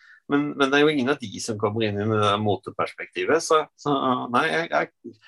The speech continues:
jeg kan ikke forstå det, og, og, og, eh,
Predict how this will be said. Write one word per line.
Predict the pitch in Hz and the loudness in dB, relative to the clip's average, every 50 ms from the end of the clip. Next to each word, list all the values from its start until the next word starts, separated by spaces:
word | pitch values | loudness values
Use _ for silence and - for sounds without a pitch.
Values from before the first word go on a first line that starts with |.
| - _ - | -16 _ -2
jeg | - - | -2 2
kan | - 175 123 | 2 0 0
ikke | 110 - - | -2 -4 -6
forstå | 139 - - - 107 117 123 113 | -6 -4 -2 -2 0 2 4 4
det, | 113 117 120 | 4 4 4
og, | 117 123 123 120 120 - 127 | 2 2 0 -2 -2 -2 0
og, | 120 117 113 117 107 113 120 | 2 2 2 0 0 -2 -2
og, | 117 117 117 117 110 107 - - - - _ _ - | -2 -2 -4 -8 -12 -16 -20 -20 -20 -20 _ _ -10
eh, | - - 113 113 110 110 104 104 78 55 55 - - - - - | -6 -4 -4 -2 -2 -2 -2 -2 -2 -4 -6 -8 -8 -8 -6 -6